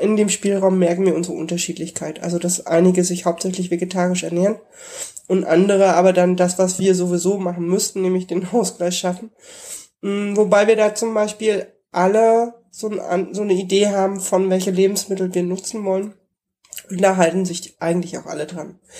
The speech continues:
Also ich glaub, das ist was, was mittlerweile so ein Stück weit da ist.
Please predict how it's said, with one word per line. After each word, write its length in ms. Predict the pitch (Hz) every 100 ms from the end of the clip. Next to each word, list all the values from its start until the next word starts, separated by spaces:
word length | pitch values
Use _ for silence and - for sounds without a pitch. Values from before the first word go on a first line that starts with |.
| - -
Also 160 | 185 180
ich 80 | 180
glaub, 180 | 180 180
das 160 | 170
ist 160 | 202 -
was, 160 | 185
was 160 | 185 185
mittlerweile 460 | 180 180 170 170 170
so 100 | 165
ein 80 |
Stück 280 | 170 - 175
weit 180 | 165 165
da 160 | 147 -
ist. 260 | 175 -